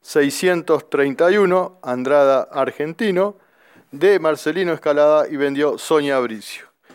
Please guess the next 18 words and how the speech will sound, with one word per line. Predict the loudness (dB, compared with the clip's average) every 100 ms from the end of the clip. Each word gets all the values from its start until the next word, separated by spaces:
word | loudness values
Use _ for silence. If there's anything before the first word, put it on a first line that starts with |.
| _ _
Y | -6 -2
el | -2
cupón | -2 0 0 0 -4 _
ochocientos | -6 -4 -4 -2 -2 -2 0
cuarenta | 0 0 -6
y | -10
cinco, | -6 -6 -4 -6 -8 _ _ _ _ _
Pascualón | -2 -2 0 2 2 0 -2
Esteban, | 0 2 4 2 -2 _ _ _
de | -6 -4
Ramayón, | -2 -2 -2 -2 0 -2 -4
vendió | -2 -2 0 0 0 -2
Aldana | -2 0 0 -2
Martínez. | -4 -6 -10 -14 -14 -20 -20 _ _ _ _ _
La | 0 0
línea, | 0 -2 -2 -4
tres | -4 -2
mil | -2 -4 -8 -16